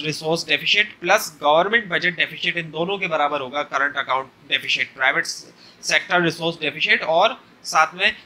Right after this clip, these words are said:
जो गवर्न-, गवर्नमेंट बजट डेफिसिट है। So, how to reduce current account deficit? अब किस तरीके से current account का जो deficit है उसको कम किया जाए, उसको घटाया जाए? So, devalu-, devaluation इसके अंदर मदद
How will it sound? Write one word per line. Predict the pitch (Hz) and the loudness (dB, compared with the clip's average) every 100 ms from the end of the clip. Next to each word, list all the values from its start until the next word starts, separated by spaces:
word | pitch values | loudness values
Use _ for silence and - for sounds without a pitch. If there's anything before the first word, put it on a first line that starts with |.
| - | -16
जो | 156 170 | -10 -2
गवर्न-, | - 160 185 185 160 147 | 4 6 6 4 0 0
गवर्नमेंट | 143 160 175 208 196 | 0 2 4 0 0
बजट | 165 175 | -2 0
डेफिसिट | 165 147 156 156 | -2 -2 -2 -2
है। | 139 117 117 _ _ - - - _ - | -4 -6 -8 _ _ -20 -20 -20 _ -4
So, | 208 | 2
how | 196 190 | 6 6
to | 226 262 | 6 2
reduce | 214 208 226 - | -2 0 -2 -2
current | - 190 208 | 0 2 2
account | 190 180 185 | 2 2 0
deficit? | 170 147 170 156 | -4 -4 -6 -6
अब | 156 156 - | -4 -6 -6
किस | 202 - | -10 -6
तरीके | 208 196 190 | -6 -4 -6
से | 190 202 | -4 -4
current | 190 175 190 | -2 -2 -2
account | 185 180 160 180 175 | -4 -4 -4 -4 -8
का | 185 | -6
जो | 180 175 | -2 -2
deficit | 147 139 165 175 170 | -2 -2 0 0 0
है | 180 | -2
उसको | 170 - - 170 175 | -2 -6 -4 0 0
कम | 175 170 165 160 | 0 -4 -4 -6
किया | 151 143 | -2 0
जाए, | 143 147 | 4 2
उसको | 147 - | 0 -8
घटाया | 151 147 131 131 | -14 -4 0 2
जाए? | 123 113 107 - - - | 2 0 -2 -10 -20 -14
So, | - | -4
devalu-, | 196 165 175 175 175 147 | -2 0 0 2 0 2
devaluation | 208 220 202 196 196 196 196 156 | 2 2 2 2 0 -2 -6 -14
इसके | - 175 | -6 -6
अंदर | 160 170 | -2 -2
मदद | 156 139 147 | -2 -2 -2